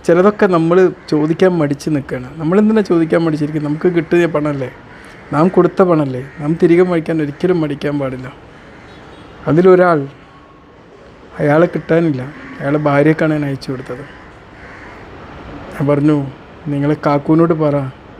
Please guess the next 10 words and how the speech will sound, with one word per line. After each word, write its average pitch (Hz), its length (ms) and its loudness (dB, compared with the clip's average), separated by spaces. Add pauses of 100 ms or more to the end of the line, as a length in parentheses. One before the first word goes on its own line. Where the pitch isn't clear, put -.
(720)
എനിക്ക് 156 280 2
തരാനുള്ളതെന്ന് 180 760 2 (180)
ഇത്തിരി 240 400 0
ഫണ്ട് 165 320 0 (440)
ഒന്ന് 185 120 2 (100)
തിരിച്ചയച്ചു 151 520 0
തരാൻ 143 240 -4
പറ" 135 160 -2
എന്ന് 135 140 -10
പറഞ്ഞു. 143 180 -14